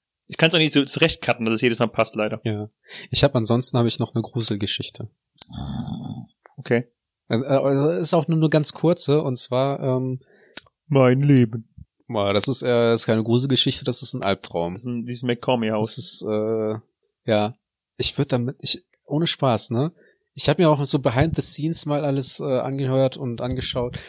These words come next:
Speaker 2: Und die Leute, die Schauspielern, das irgendwie doch tatsächlich irgendwie, ne?
Speaker 1: Okay.
Speaker 2: Wie heißt das? M-, sag das
Speaker 1: M-,
Speaker 2: mal.
Speaker 1: Google, Google mal McCamey Manor.
Speaker 2: Ja.
Speaker 1: M C K A M E Y, neues Wort, M A N O R.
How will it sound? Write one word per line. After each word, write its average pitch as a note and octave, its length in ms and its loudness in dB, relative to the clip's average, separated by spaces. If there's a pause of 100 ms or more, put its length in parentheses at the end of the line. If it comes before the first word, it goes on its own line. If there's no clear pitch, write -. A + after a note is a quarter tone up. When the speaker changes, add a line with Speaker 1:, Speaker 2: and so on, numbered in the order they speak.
(180)
Speaker 2:
Und A#2+ 420 0 (420)
die B2+ 140 0
Leute, D3 400 2
die C3+ 120 0
Schauspielern, C3 640 0
das - 300 2
irgendwie D3 300 0
doch F#3 200 -4
tatsächlich - 560 0
irgendwie, F#2+ 360 -10
ne? F#2 280 -8 (460)
Speaker 1:
Okay. B2 280 -2
Speaker 2:
Wie B2 40 2
heißt D#3 220 2
das? D#3+ 200 0
M-, C3+ 200 -4
sag A#2+ 200 -4
das B2+ 100 -4
Speaker 1:
M-, B2+ 100 0
Speaker 2:
mal. G#2 140 -2 (320)
Speaker 1:
Google, D#3+ 340 0
Google F3+ 280 2
mal E3 340 4
McCamey D#3+ 640 2
Manor. A2+ 480 0 (120)
Speaker 2:
Ja. C3+ 100 4
Speaker 1:
M G#2+ 120 4
C C#3 280 2
K B2+ 320 4
A A#2+ 280 2
M B2+ 300 -2
E B2 260 0
Y, A#2+ 480 -2 (460)
neues B2+ 400 0
Wort, B2 260 2 (160)
M C3+ 240 2
A A#2+ 140 4
N A#2+ 240 0
O B2 120 4
R. A2+ 300 2